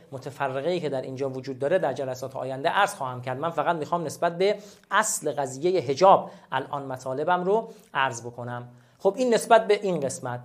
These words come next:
در ادامه، «قل للمؤمنات یغضضن من ابصارهن و یحفظن فروجهن و لا یبدین زینتهن.» این که «و لا یبدین زینتهن»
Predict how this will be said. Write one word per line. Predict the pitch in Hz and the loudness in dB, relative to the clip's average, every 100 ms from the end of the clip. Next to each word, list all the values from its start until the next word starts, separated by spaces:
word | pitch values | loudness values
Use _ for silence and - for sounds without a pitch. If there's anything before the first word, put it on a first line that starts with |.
| - | 8
در | 202 226 | 10 10
ادامه، | 196 180 180 208 185 - - - | 6 4 4 4 0 -2 -14 6
«قل | 196 240 | 6 8
للمؤمنات | 220 196 190 180 196 196 190 208 277 294 247 202 180 | 4 4 4 2 0 0 2 6 10 10 10 8 4
یغضضن | 190 180 165 160 220 269 233 240 240 | 2 2 0 0 2 2 2 0 2
من | 240 226 | 0 0
ابصارهن | 202 - 202 190 180 160 165 156 139 120 - _ _ _ _ | -2 2 4 6 4 0 -4 -4 -4 -4 -10 _ _ _ _
و | 147 185 | 4 6
یحفظن | 202 196 - - 311 269 277 262 | 8 6 -4 10 10 10 6 4
فروجهن | 254 254 247 233 226 196 202 185 170 135 - - _ - 123 | 6 2 2 4 4 4 0 0 0 0 -6 -20 _ -12 -6
و | |
لا | 147 190 220 220 214 | 0 4 4 4 2
یبدین | 208 226 226 202 311 339 311 294 | 6 6 6 -2 0 2 6 6
زینتهن.» | 240 269 254 233 220 196 185 170 160 131 104 - _ _ | 6 4 4 4 4 2 2 0 -2 -2 -4 -18 _ _
این | 233 254 | -4 0
که | 240 | 2
«و | 202 | 8
لا | 220 226 226 | 10 10 8
یبدین | 220 226 226 226 226 226 | 10 8 8 0 4 4
زینتهن» | 208 233 233 226 226 240 | 2 4 4 4 2 4